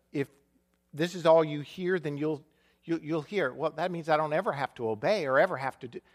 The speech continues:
That's not the, that's not the bell I'm sounding right now.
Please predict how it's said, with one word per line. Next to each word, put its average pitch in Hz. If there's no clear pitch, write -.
That's 160
not 208
the, 170
that's 170
not 196
the 190
bell 170
I'm 147
sounding 139
right 110
now. 101